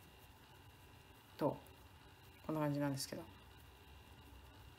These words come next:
ね。で、頭が。えーと、こうか。こういう感じ。こういう感じにつく。どうする？もうつけちゃう？頭。頭つけちゃってもいいけどね、これね。つけちゃおうか。ね。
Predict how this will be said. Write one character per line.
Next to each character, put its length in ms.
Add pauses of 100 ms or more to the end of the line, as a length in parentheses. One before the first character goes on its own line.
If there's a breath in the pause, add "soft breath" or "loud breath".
(360)
ね。 120 (760)
で、 180 (600)
頭 320
が。 100 (1900)
え 580
ー 20
と、 60
こ 140
う 20
か。 120 (200)
こ 100
う 0
い 40
う 20
感 100
じ。 140 (480)
こ 80
う 40
い 20
う 20
感 140
じ 60
に 80
つ 100
く。 100 (800)
ど 80
う 20
す 120
る？ 120
も 100
う 20
つ 80
け 100
ち 80
ゃ 60
う？ 40
頭。 280 (460)
頭 200
つ 80
け 100
ち 40
ゃ 40
っ 20
て 120
も 40
い 60
い 20
け 80
ど 60
ね、 140
こ 80
れ 80
ね。 180 (580)
つ 60
け 100
ち 60
ゃ 40
お 20
う 40
か。 120 (440)
ね。 160